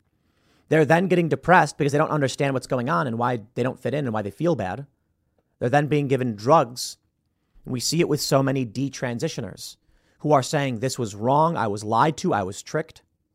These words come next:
It's horrifying what's happening. Some people have compared it to the modern day lobotomy.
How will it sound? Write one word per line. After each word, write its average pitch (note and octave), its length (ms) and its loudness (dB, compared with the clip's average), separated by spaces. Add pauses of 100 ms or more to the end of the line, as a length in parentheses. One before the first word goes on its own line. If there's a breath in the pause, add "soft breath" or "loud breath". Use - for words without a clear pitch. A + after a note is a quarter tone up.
(760)
It's - 160 -10
horrifying B2 640 2
what's G2+ 160 -6
happening. G#2 400 -4 (680 soft breath)
Some B3 240 2
people A#3 300 2
have G3+ 140 2
compared E3+ 340 0
it - 80 -8
to C#3+ 60 -4
the C3+ 60 -4
modern C3 400 0
day A2+ 160 -4
lobotomy. G#2+ 680 0